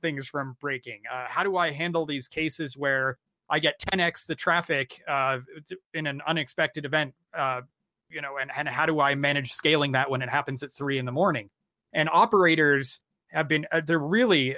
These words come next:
a, a paradigm shift in terms of the way we manage software, because we've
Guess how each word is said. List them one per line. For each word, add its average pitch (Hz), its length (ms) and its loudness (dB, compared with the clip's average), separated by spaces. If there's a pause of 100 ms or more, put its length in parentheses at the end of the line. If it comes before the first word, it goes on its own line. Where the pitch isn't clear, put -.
(140)
a, 151 260 -4
a 135 40 -2
paradigm 156 580 4
shift - 400 -6
in 143 160 -8
terms 151 300 -2
of 139 120 -6
the 143 100 -6
way 135 160 -4
we 135 100 -6
manage 127 340 -8
software, 156 380 -2
because 123 240 -10
we've 139 160 -6